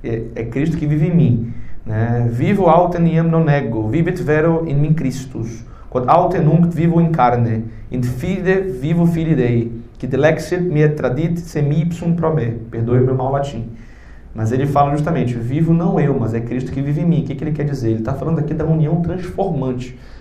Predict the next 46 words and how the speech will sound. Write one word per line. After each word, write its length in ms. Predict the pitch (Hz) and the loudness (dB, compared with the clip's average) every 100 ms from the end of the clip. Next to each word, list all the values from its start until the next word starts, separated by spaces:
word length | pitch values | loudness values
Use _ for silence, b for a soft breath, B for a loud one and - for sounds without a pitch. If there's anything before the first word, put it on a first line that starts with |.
| - | -4
que 80 | |
é 40 | 135 | 0
o 40 | |
último 340 | 143 196 - 196 | 2 2 0 -2
estágio 400 | 190 151 165 165 | 2 2 4 2
da 60 | |
vida 180 | 165 170 | 2 0
cristã, 580 | 175 190 - 151 156 160 | 0 -4 -6 -4 -2 -2
da 100 | 123 | -2
vida 200 | 123 139 | -2 -2
mística 280 | 143 151 135 | -4 -4 -4
da 40 | |
sétima 260 | 135 - 160 | -4 -4 -2
morada. 520 | 180 180 143 123 - B B B B | 0 2 0 0 -6 B B B B
Mas 120 | 127 | 2
isso 160 | 160 - | 4 4
não 100 | 190 | 2
se 80 | 233 | 2
identifica 500 | 226 233 208 202 196 | 0 0 -2 -2 -2
com 120 | 156 | 0
a 20 | |
identifi-, 360 | 147 151 - 151 | 2 0 0 -4
com 120 | 143 | -4
a 40 | 131 | -4
identidade 360 | 147 139 139 | 0 0 0
suprema. 520 | 147 - 120 117 110 110 B B - | -2 -4 -2 -2 -2 -6 B B -6
Isso 140 | 139 | -2
não 100 | 165 | 0
se 60 | 202 | 0
identifica 460 | 208 - 180 196 | -2 -4 -4 -4
com, 520 | - 151 131 123 120 120 | -2 -2 -2 -2 -4 -6
isso 140 | - | -6
não 100 | 151 | -4
se 80 | 196 | -4
identifica 440 | 175 180 - 185 | -4 -6 -4 -2
com 160 | 185 160 | -2 -2
São 240 | 160 165 - | 0 0 2
Paulo 260 | 160 165 | 2 2
dizendo 280 | 160 143 147 | 0 -2 -2
que 100 | 151 | -2
ele 80 | 135 | -4
estava 280 | - 139 143 | -4 -2 -2
prestes 260 | 139 147 | -2 -2
a 60 | 165 | -2
tomar 340 | 156 160 - - | -2 -6 -6 0
posse, 460 | 147 170 - 117 | 4 4 2 -6